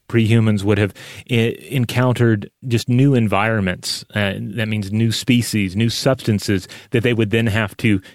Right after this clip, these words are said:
test out and figure out, again, like, what is, what is beneficial? What is dangerous? Uh, you know, what is food and what is a potential medicine, uh, as they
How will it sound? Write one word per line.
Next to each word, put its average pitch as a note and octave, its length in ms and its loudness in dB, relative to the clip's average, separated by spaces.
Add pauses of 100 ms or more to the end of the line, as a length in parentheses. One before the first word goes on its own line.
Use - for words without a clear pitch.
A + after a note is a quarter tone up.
test A#2+ 320 -2
out A2+ 300 0
and G#2 180 0
figure A#2 320 0
out, C3+ 300 0
again, A2+ 300 0
like, F2+ 180 -6
what G#2 220 2
is, A#2 180 -2 (360)
what A2+ 160 2
is A#2+ 100 0
beneficial? C3+ 640 0 (220)
What A2 340 0
is A2+ 400 2
dangerous? A2 840 -2
Uh, F#2+ 180 0
you G2+ 140 -2
know, G2 120 0
what A2+ 280 2
is B2+ 160 0
food A#2 540 2
and G2 180 -2
what A2+ 200 0
is G#2 100 -4
a G#2 60 -8
potential A2 380 -2
medicine, G2+ 580 -2 (320)
uh, F#2 200 -2
as G#2+ 260 -2
they G2+ 360 0